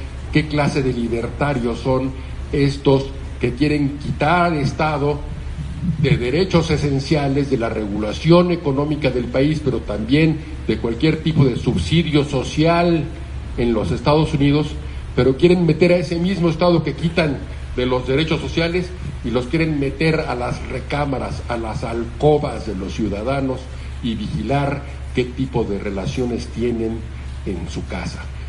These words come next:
Obviamente esto es una farsa, pero así son los libertarios. Yo tengo unos amigos libertarios a los que invité y, y, ah, eh, bueno, esa,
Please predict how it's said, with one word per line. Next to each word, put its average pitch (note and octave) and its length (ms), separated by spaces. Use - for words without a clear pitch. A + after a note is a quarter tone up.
Obviamente B2 680
esto A#2 320
es A2+ 160
una A#2 260
farsa, C#3 680
pero D3 260
así C3+ 400
son C#3+ 280
los C3+ 240
libertarios. C3+ 640
Yo C3 140
tengo C3 300
unos B2 180
amigos B2+ 300
libertarios A2 560
a - 20
los G2 140
que G2+ 100
invité G#2+ 560
y, - 320
y, A#2 160
ah, C3 200
eh, A2+ 180
bueno, C3 200
esa, - 300